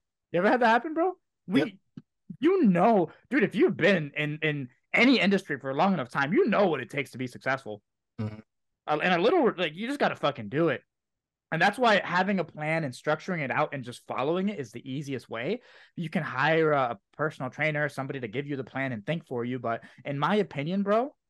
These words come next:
Speaker 1: I don't think you should go to a mentor or a personal trainer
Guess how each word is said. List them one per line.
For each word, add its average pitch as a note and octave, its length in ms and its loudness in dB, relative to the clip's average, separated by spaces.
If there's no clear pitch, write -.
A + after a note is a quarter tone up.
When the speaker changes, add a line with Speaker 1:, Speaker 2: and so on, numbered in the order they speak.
Speaker 1:
I D#3+ 140 4
don't D4 160 2
think G#3+ 180 -2
you G#3 60 0
should F3+ 180 -6
go D3+ 180 2
to F3 140 0
a C#3+ 40 0
mentor C3+ 640 -2
or C#3 140 0
a A2 60 -2
personal D#3+ 460 -4
trainer C3 500 -4